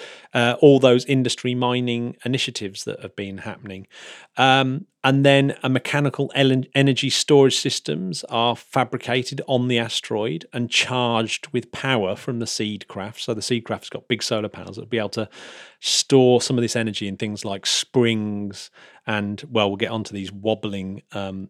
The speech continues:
massive steel structures in a minute. Uh, and then the seed craft assembles a unique array of mechanical linkages from the asteroid,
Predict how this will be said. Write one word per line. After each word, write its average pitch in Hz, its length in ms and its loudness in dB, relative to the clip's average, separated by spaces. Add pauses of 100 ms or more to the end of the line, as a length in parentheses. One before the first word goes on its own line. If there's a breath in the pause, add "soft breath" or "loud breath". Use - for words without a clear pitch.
massive 107 440 -6
steel 101 280 -6
structures - 440 -10
in 98 80 -12
a 98 40 -12
minute. 107 240 -12 (560 loud breath)
Uh, 127 280 4
and 135 100 0
then 131 120 4
the 127 60 2
seed 151 360 2
craft - 320 -4
assembles 120 360 -2
a 120 60 -4
unique 123 400 -2
array 113 240 0
of 107 100 -2
mechanical 113 560 -4
linkages 107 580 -8
from 113 160 -10
the 110 80 -4
asteroid, 98 600 -8